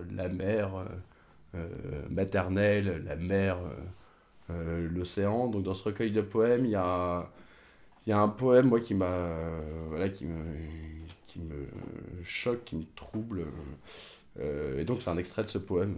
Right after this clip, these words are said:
que je pourrais réciter. Et donc ça fait ça. Ça fait longtemps que j'ai pas récité de poésie, hein, on a l'impression d'être à l'école. <laughs> Euh, et moi je trouve ça très beau, quoi. Euh, donc ça fait ça. Ça fait : «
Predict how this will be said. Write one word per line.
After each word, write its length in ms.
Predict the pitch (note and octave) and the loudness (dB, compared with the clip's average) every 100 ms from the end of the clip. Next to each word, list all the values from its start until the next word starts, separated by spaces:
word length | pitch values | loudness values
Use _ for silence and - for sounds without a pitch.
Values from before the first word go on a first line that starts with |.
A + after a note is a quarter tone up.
| D2 - | -8 -10
que 80 | |
je 380 | E2 D2 - - | -12 -10 -12 -10
pourrais 200 | - E2 | -6 -4
réciter. 580 | E2+ - G2 G2 A#2 - - - - - - _ - | -4 -8 -8 -4 -4 -4 -14 -18 -16 -18 -20 _ -6
Et 60 | F#2+ | -2
donc 180 | G2+ | -2
ça 140 | - F2 | -2 -4
fait 160 | - | -4
ça. 300 | E2 - A2 - | -6 -4 -4 -6
Ça 140 | - G2+ | -6 0
fait 100 | B2 | 2
longtemps 220 | B2+ F3+ | 2 2
que 60 | |
j'ai 100 | D3+ | 0
pas 100 | C3+ | 2
récité 300 | A#2 G#2 A#2 | 0 -2 -8
de 40 | A#2+ | -6
poésie, 400 | - A#2+ A#2 E2+ | 0 0 0 -6
hein, 60 | F2 | -6
on 120 | F2+ | -6
a 40 | |
l'impression 400 | E2+ - F#2+ - | -6 -8 -10 -8
d'être 300 | F2 F2 - | -8 -8 -8
à 60 | E2+ | -6
l'école. 840 | F2+ G#2+ - G#2+ G#2+ - - - | -4 -2 0 0 0 -4 -6 -4
<laughs> 80 | A3+ D#3 D3 - - - | -2 -2 -8 -10 -12 -8
Euh, 1600 | F2 F2+ E2+ F2 F2+ F2 E2+ C#2+ A1+ G#1+ A1+ A1+ A#1+ A#1+ G#1 G#1 - - - - | -2 2 2 2 0 0 -2 -2 -4 -4 -2 -2 -4 -4 -6 -6 -6 -8 -8 -2
et 60 | |
moi 100 | G2 | 0
je 60 | A#2+ | 0
trouve 120 | A2 | -2
ça 120 | G2+ | -6
très 180 | F#2+ F#2+ | -4 -4
beau, 140 | E2 E2 | -6 -8
quoi. 180 | D#2 - - - - - - - | -12 -16 -20 -20 -20 -20 -20 -16
Euh, 40 | - - - - _ _ _ - - | -14 -16 -20 -20 _ _ _ -20 -8
donc 140 | G2 G#2 | -4 -2
ça 100 | G#2 | -2
fait 140 | G2+ | -2
ça. 260 | F#2+ E2+ - | -2 -4 -6
Ça 220 | - G#2+ | -4 -2
fait : « 800 | G2 - G2+ G2+ G2+ G2 G2 F#2 | -2 0 4 4 4 4 4 0